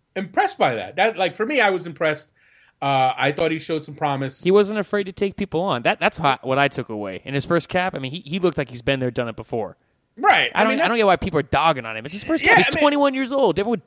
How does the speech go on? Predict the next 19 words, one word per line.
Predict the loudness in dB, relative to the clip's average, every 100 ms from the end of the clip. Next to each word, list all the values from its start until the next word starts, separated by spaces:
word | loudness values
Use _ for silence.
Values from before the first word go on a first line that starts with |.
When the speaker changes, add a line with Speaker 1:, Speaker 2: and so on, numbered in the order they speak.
| 0
Speaker 1:
Right. | 2 4 2 -2 -6
Speaker 2:
chillax. | -20 _
Speaker 1:
Uh, | -20 -18 -18 -10
right. | -2 -2 -2 -4
And, | -6 -4
uh, |
look, | -2 -2 -4
at | -10
the | -8
end | -6
of | -6
the | -2
day, | -2 -2
how | -4
many | -6 -8
great, | -6 -6 -6
how | -8
many | -6 -8 -10 -18
quality, | -14 0 4 4 2 -2 -8